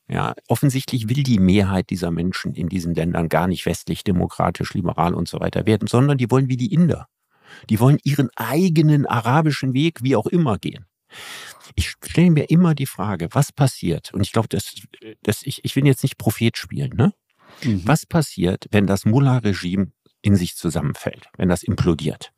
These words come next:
Speaker 1: Und ich habe immer noch die Hoffnung, dass das in absehbarer Zeit passiert.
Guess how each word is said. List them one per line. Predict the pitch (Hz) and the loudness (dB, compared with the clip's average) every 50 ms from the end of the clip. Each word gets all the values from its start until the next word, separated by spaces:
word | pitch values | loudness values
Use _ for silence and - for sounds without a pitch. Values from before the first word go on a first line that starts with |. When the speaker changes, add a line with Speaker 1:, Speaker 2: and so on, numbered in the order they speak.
| - - _ _ _ _ _ _ _ | -20 -20 _ _ _ _ _ _ _
Speaker 1:
Und | - - | -2 0
ich | - - | 0 2
habe | - - - | 2 2 4
immer | 117 120 113 | 4 4 4
noch | 101 95 | 2 2
die | - - 117 | 2 2 2
Hoffnung, | - 120 - - 104 107 98 92 | 2 2 0 0 0 0 0 0
dass | - 95 98 - | 0 -2 -2 -2
das | - 98 95 - - - - | -2 -6 -6 -6 -10 -12 -8
in | - 95 87 | -6 -4 -2
absehbarer | - 101 - - 98 95 85 87 87 80 82 - | -2 -4 -4 -4 -4 -2 0 0 0 0 -2 -6
Zeit | - - 78 76 - | -6 -6 -8 -8 -8
passiert. | - - - - - - - - - | -10 -12 -12 -12 -14 -18 -20 -20 -20